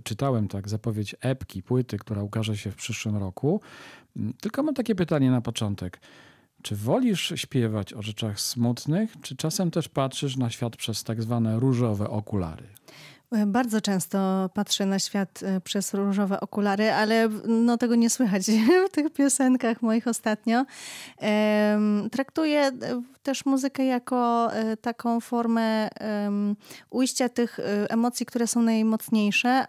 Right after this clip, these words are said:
Speaker 2: a, e, często właśnie te takie niekoniecznie dobre i pozytywne są, e, w-,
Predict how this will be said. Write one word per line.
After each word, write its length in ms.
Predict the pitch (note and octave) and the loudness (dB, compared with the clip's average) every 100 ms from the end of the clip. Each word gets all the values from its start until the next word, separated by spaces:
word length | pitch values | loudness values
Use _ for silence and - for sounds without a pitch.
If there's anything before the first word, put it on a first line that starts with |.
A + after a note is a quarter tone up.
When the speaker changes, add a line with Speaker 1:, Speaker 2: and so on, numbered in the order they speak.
| - | -2
Speaker 2:
a, 260 | G#3+ G#3+ | -2 2
e, 220 | A3 A3 - - G#3+ | 2 0 -2 -8 -8
często 400 | - B3 B3 B3 | 0 2 2 0
właśnie 480 | G#3+ B3+ C4 - C4 B3 _ | 0 2 2 2 0 0 _
te 180 | C#4+ C#4 | 0 2
takie 640 | C4 - B3+ A#3+ A#3+ A#3+ - - _ _ A#3+ | -2 0 0 2 2 0 -4 -20 _ _ -8
niekoniecznie 960 | A3 A#3 C4 C#4 C#4 C4+ D4 C#4+ B3+ | -4 0 0 0 2 2 2 4 4
dobre 400 | A#3+ A#3 A#3 D4 G4+ A4+ - - - _ | 4 2 2 2 0 0 -6 -20 -20 _
i 100 | A#3+ | -12
pozytywne 640 | - A#3 A#3 B3+ B3 C#4 | -4 -2 0 0 2 2
są, 200 | C4 - B3+ B3 A#3+ A#3 A3+ G#3+ G#3+ - - | 2 0 0 2 0 0 -2 -4 -6 -8 -8
e, 40 | A3 | -10
w-, 240 | - _ | -14 _